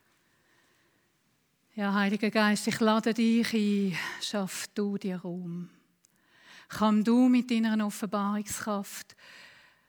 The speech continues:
Ja, so wie du, Vater, der wahre Geistbock gezeigt hast,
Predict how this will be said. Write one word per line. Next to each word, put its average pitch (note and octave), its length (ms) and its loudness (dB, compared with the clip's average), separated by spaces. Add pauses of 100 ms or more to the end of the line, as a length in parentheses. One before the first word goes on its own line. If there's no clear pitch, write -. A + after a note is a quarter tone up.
(480)
Ja, G#3+ 160 -2
so A#3+ 320 0
wie A3+ 160 0 (200)
du, B3+ 300 2
Vater, G#3 480 0
der G3+ 340 -2
wahre A3 720 4 (1120)
Geistbock A3 720 4
gezeigt A#3+ 800 0
hast, - 600 -10